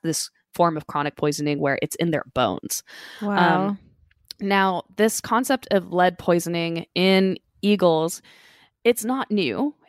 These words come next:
Speaker 1: and it's not unknown. Like, we've,
Speaker 2: Yeah.
Speaker 1: um, you know, wildlife conservation efforts have known about this for a very long
Speaker 2: Mm-hmm.
Speaker 1: time.
Speaker 2: Mm-hmm.
Speaker 1: Um, you know, wildlife rehabil-, rehabilitation clinics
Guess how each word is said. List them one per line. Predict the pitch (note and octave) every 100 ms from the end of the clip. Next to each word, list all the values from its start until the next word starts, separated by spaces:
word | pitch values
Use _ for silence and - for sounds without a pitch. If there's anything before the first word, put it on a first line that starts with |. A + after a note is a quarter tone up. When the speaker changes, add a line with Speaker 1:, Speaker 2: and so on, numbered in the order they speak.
| -
Speaker 1:
and | G3+
it's | G#3 -
not | G#3+ -
unknown. | E3+ E3+ D#3 D3+ -
Like, | F#3 -
we've, | G#3 C4 A#3+ -
Speaker 2:
Yeah. | F#3+ D3 E3
Speaker 1:
um, | F#3+ F3+ F3 -
you | F3+
know, |
wildlife | E3 G#3+ A3 G#3+ G3+ G3 - - - -
conservation | G#3 F#3+ F#3+ G3 F#3
efforts | F3 F3 -
have | - F#3+
known | G3+ G#3+
about | F#3+ E3 -
this | E3 -
for | F#3 F3+
a |
very | E3+ E3+ E3
long | D#3 -
Speaker 2:
Mm-hmm. | - A3+
Speaker 1:
time. | E4 D3+ E3 -
Speaker 2:
Mm-hmm. | G#3+ F3+ F3+ F#3
Speaker 1:
Um, | F3+ E3+ E3 -
you | E3+
know, |
wildlife | E3+ F3+ G3 F3+ F3+
rehabil-, | F3 F3 E3+ - -
rehabilitation | F#3 G3 G3+ F#3 F3+ F3 F3 F3 E3+ E3+
clinics | E3 E3+ E3 D#3 -